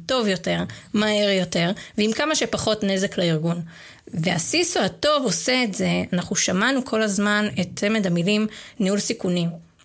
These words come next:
וגם דיברנו עם עודד על בשלות ועל בגרות של ארגון. ככל שארגון יבין טוב יותר את תפקידו של הסיסו, ויתרגל יותר לשלב את הסיסו בהחלטות הארגוניות ובתהליכים,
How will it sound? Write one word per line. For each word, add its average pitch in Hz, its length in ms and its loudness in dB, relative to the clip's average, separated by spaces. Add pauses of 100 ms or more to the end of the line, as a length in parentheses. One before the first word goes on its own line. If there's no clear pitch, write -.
(160)
וגם 220 360 2
דיברנו 220 460 2
עם 190 140 2
עודד 202 340 2
על 180 80 0
בשלות 175 600 0
ועל 180 160 0
בגרות 185 460 0
של 196 160 0
ארגון. 170 360 -2 (300)
ככל 349 340 0
שארגון 214 720 2
יבין 220 420 2
טוב 202 280 -2
יותר 196 280 0
את 165 80 0
תפקידו 180 380 -2
של 170 180 0
הסיסו, 165 460 0
ויתרגל 175 720 0 (500)
יותר 175 460 0
לשלב 180 540 2
את 269 120 -4
הסיסו 240 440 0
בהחלטות 170 600 -2
הארגוניות 180 800 0
ובתהליכים, 160 800 0